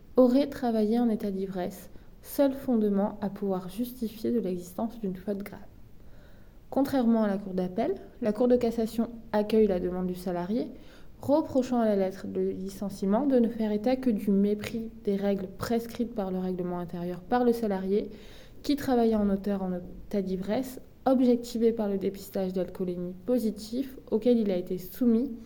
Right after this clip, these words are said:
caractérisant un taux d'alcoolémie supérieur à la normale.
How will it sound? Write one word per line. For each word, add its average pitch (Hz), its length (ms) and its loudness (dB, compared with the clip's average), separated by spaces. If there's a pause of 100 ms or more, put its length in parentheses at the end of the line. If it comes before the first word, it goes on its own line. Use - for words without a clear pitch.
(640)
caractérisant 226 1000 2
un 196 120 -2
taux 240 120 -2
d'alcoolémie 214 640 0 (180)
supérieur 254 800 0
à 214 120 -2
la 208 80 2
normale. 165 280 -2